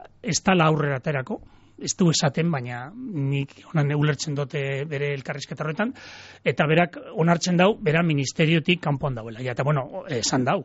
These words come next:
publikoki esan dau, izango dala Sumarreko hautagaia, hautagaia, eh, zera, Madrileko parlamenturako,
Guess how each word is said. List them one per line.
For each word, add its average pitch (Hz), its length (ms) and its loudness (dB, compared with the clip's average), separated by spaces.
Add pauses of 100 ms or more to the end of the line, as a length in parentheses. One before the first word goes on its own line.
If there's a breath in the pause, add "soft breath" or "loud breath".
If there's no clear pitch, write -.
(100)
publikoki 147 460 -2
esan 143 220 -2
dau, 196 200 2
izango 139 300 -4
dala 147 220 2
Sumarreko 131 560 -2
hautagaia, 143 600 -2
hautagaia, 143 600 -4
eh, 127 180 -10
zera, 131 380 -8
Madrileko 131 580 -4
parlamenturako, 120 720 -8